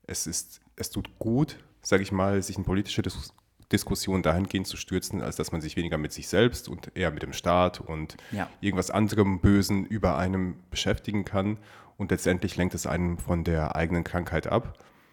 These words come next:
Speaker 1: Und das ist nämlich das, was ich auch immer wieder sag, ähm, auch wenn die politischen Meinungen der Gruppe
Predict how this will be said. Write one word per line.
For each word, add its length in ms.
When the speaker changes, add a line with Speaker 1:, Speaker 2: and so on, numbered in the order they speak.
Speaker 1:
Und 460
das 140
ist 160
nämlich 200
das, 220
was 140
ich 100
auch 160
immer 160
wieder 180
sag, 460
ähm, 480
auch 220
wenn 340
die 140
politischen 600
Meinungen 520
der 80
Gruppe 420